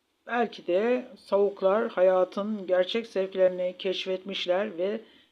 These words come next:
senin gibi sabahın köründe kalkmaktansa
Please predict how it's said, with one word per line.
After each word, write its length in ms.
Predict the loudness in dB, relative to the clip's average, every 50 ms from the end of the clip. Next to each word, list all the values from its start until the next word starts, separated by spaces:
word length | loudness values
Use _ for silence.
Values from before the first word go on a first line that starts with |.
| _
senin 320 | _ -8 -6 -6 -6 -8 -10
gibi 260 | -8 -4 -4 -4 -4
sabahın 840 | -4 -10 -10 -6 -4 0 2 2 2 0 -2 -4 -4 -6 -8 -8 -14 -20 _ _ _ _ _
köründe 680 | -8 -4 -2 -2 -2 0 2 2 2 2 2 -2 -4 -8 _
kalkmaktansa 1160 | -8 -2 -2 -2 -2 -2 -4 -4 -4 -4 -2 -2 0 0 -2 -4 -2 -2 0 0 0 -4 -8